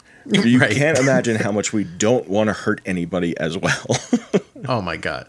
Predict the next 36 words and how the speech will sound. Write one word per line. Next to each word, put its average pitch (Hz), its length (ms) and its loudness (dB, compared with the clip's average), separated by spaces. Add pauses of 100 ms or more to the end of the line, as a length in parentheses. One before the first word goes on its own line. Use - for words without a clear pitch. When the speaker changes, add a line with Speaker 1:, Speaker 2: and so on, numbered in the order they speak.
Speaker 2:
Yes. 101 560 -4
Speaker 1:
So, 131 300 6
Speaker 2:
So, 120 280 8
Speaker 1:
uh, 104 180 6
we, 123 340 4 (200)
from, 117 400 4
Speaker 2:
um, 101 140 -2
Speaker 1:
honestly, 120 340 4
Speaker 2:
yeah. - 40 0
Speaker 1:
from 143 120 2
the 131 80 0
bottom 113 300 2
of 98 100 -4
our 98 80 0
hearts, 85 260 -2
we 95 140 2
are, 95 340 2
we're 82 160 -2
sorry 107 300 2
for, 95 400 -2 (220)
uh, 78 340 -2 (100)
saying 90 380 -2
the 90 80 -4
thing 92 340 -4
and 82 120 -6
laughing 78 360 -4
about 76 320 -4
it 82 80 -6
and 82 80 -10
whatnot. 76 460 -8 (400)
We've 117 180 0
since 156 380 2 (300)
edited 110 560 0 (180)
the 98 80 -6
joke 92 400 -2
out 104 440 0